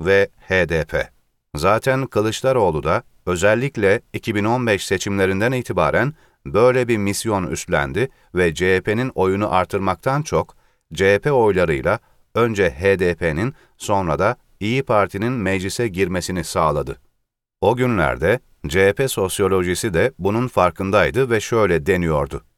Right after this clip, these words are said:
"C H P'nin oy kaybetmesi önemli değil. Önemli olan ak Parti'nin daha çok milletvekili çıkarmaması." Bu aslında tam da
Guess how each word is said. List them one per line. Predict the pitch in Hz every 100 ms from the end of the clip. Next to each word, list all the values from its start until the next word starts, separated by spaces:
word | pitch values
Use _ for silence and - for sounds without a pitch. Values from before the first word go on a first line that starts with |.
| _ _ _ 76
"C | 95 104
H | 110
P'nin | 117 113 131 -
oy | 101 131
kaybetmesi | - 98 90 92 90 90 -
önemli | 95 92 90 135
değil. | 107 80 - _ -
Önemli | 104 104 110
olan | 120 69 95 147 _ _ -
ak | 113 -
Parti'nin | 92 85 95 131 143 104
daha | 110
çok | 123 117 110
milletvekili | 92 98 113 - 95 92 98 143
çıkarmaması." | - 123 110 92 78 76 73 - 65 - _ _ _ _ -
Bu | 113 143 - -
aslında | 101 - - 73 85 127 -
tam | 120 123 104
da | 117